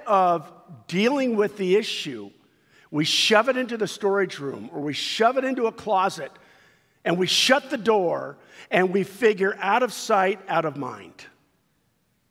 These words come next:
But that's, as you're gonna see this morning, that's actually not true. We hope that nobody will notice it.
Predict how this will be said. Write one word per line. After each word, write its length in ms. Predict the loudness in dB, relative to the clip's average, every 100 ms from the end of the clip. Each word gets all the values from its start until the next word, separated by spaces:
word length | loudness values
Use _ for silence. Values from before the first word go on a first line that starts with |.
| _ _ _ _
But 140 | -6
that's, 520 | -2 -2 -2 -8 -16 -10
as 160 | -8 -6
you're 80 |
gonna 100 | -6
see 200 | -6 -6
this 240 | -6 -6 -6
morning, 360 | -4 -4 -6 -14 -20 -4
that's 240 | -4 -2 -2
actually 640 | -2 -2 -6 -6 -6 -8 -10 -8
not 300 | -2 -2 -4
true. 480 | -8 -6 -4 -6 -12 -20 _ _ _ _ _ _ _ _
We 140 | -2 -2
hope 380 | 2 0 0 -4
that 180 | -4
nobody 420 | 0 2 2 0 -2
will 180 | -2
notice 480 | -2 -2 -2 -4 -10
it. 280 | -18 -18